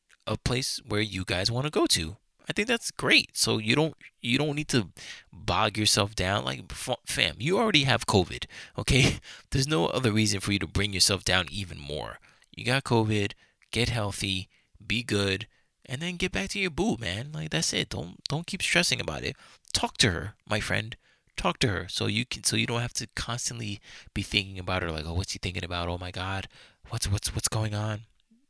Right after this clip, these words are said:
All right, take it easy. So, um, we go to Mirla and Gil, and, um, this is, like, one of the last things. Yeah, yeah, this is one of the last things. Oh, yeah.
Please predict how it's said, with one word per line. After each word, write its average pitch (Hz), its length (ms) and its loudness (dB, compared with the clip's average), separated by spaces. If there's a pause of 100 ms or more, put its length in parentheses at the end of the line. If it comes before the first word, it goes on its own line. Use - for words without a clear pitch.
(120)
All 117 80 -2
right, 143 240 -2 (240)
take 123 160 -2
it 101 80 -4
easy. 71 240 -10 (1600)
So, 95 320 2 (720)
um, 120 380 4
we 120 80 2
go 139 100 6
to 165 180 6
Mirla 107 560 2
and 127 160 -4
Gil, 139 540 4 (300)
and, 110 420 -4
um, 101 300 -6
this 117 160 -2
is, 107 80 -4
like, 98 200 -2
one 95 140 -2
of 98 80 -4
the 101 100 4
last 98 360 0
things. 98 320 -4
Yeah, 113 180 -6 (500)
yeah, 87 140 2
this - 140 -2
is 117 40 -2
one 98 140 -2
of 82 80 -6
the 80 60 -8
last 78 240 -4
things. 87 240 -8
Oh, 139 200 8
yeah. 107 200 2